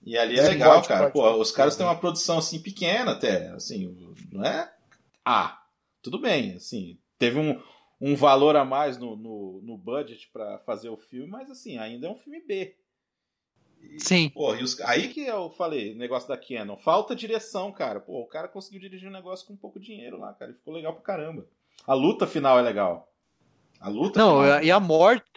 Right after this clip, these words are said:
Speaker 3: a morte do Lund-, do <laughs> Duff Lundgren também é muito boa, né?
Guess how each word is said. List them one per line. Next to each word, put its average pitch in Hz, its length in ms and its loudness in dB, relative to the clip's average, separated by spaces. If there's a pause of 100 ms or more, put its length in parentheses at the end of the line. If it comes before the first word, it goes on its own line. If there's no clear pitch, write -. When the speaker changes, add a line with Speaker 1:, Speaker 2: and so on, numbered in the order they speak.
Speaker 3:
a 185 100 0
morte 185 400 2
do 208 120 -2
Lund-, 180 520 -2
do 151 220 -6
<laughs> 147 240 -2
Duff - 140 -10
Lundgren 156 400 -4
também 151 260 -2
é - 20 0
muito 147 320 -8
boa, 131 320 -2
né? 139 160 -2